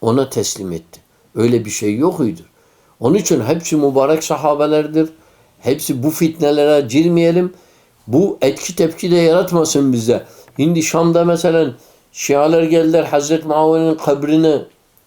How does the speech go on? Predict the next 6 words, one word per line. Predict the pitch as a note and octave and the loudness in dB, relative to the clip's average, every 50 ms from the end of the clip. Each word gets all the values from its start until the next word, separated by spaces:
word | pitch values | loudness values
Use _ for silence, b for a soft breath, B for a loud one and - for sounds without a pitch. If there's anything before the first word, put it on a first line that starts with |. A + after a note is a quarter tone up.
| _ _ | _ _
yıkmaya | - D3 D#3 - D3+ D#3 D#3+ E3 E3+ E3 | -2 -2 -2 0 0 2 2 4 2 2
çalıştılar. | E3 - E3 E3 D#3+ D#3 - - - D#3 D#3+ D#3 D#3 D3+ D#3 b b b b b b b b _ - | 0 0 0 0 0 -2 -4 -6 -2 0 2 2 2 0 -2 b b b b b b b b _ -2
E, | A2 A#2 A2+ - | -2 -2 -2 -4
tellikten | - D#3 D3+ E3 F3 F3 - - - E3 E3 E3 D#3 | -2 0 2 2 2 0 0 0 0 0 0 2 2
dövüyorlar. | D#3+ E3 E3+ E3 E3 E3 E3 D#3 D#3 D#3+ D#3+ D#3 C#3+ C#3 b b b b b b _ - - | 4 4 4 4 4 4 2 2 2 2 2 2 0 -2 b b b b b b _ -6 0
E, | A2+ | 2